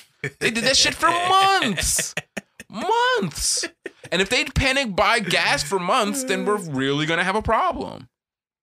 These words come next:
Let me rephrase that. We're not gonna have a problem.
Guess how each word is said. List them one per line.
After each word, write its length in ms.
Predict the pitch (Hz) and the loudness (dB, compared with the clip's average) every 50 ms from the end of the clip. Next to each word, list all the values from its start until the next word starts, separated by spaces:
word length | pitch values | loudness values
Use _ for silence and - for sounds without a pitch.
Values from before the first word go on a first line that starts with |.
| _ _ _ _ _ _ _ _ _ _ _ _ _ _ | _ _ _ _ _ _ _ _ _ _ _ _ _ _
Let 100 | - 175 180 | -6 -4 -4
me 60 | 160 | -4
rephrase 380 | 151 147 - - 143 131 117 | -4 -4 -2 -2 -2 -2 -2
that. 160 | - - - - | -2 -6 -8 -4
We're 100 | - 139 | -2 -2
not 100 | 160 127 104 | -2 -2 -4
gonna 100 | 98 95 | -6 -10
have 100 | 92 - | -10 -12
a 20 | - | -12
problem. 260 | 82 58 50 - | -14 -14 -14 -16